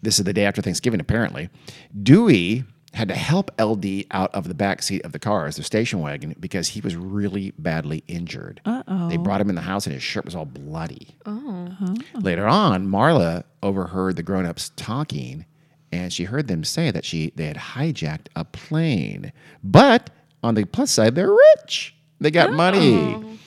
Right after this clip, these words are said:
Speaker 1: Her father, I guess, catches her listening, and he swears Marla to secrecy. Marla was eight years old.
Speaker 2: Huh.
Speaker 1: L D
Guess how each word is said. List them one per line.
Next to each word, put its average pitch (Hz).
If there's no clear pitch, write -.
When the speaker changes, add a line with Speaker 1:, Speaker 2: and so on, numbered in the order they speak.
Speaker 1:
Her 202
father, 170
I 156
guess, 156
catches 143
her 82
listening, 87
and 82
he 160
swears 107
Marla 82
to 76
secrecy. 71
Marla 85
was -
eight -
years 98
old. 78
Speaker 2:
Huh. 302
Speaker 1:
L 120
D 110